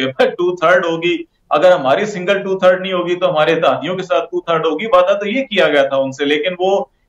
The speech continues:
इतनी उनकी weak position हो गई कि मियां साहब जो है कि उनको दस्तबरदार होना पड़ा कि नहीं, ऐसी हुकूमत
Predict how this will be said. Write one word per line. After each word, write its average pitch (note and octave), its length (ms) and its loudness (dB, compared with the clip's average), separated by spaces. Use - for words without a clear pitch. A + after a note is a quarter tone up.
इतनी G#3+ 340 2
उनकी G#3+ 260 0
weak F3 320 0
position F3 360 0
हो D#3 180 0
गई F3+ 160 2
कि F3+ 80 -2
मियां D#3+ 240 -2
साहब E3+ 360 0
जो E3 100 2
है E3+ 120 4
कि E3+ 180 -2
उनको D3+ 380 -6
दस्तबरदार D3 600 2
होना E3 180 0
पड़ा D3+ 200 0
कि D3 140 -6
नहीं, D#3+ 120 -6
ऐसी D3 260 0
हुकूमत C#3 300 -6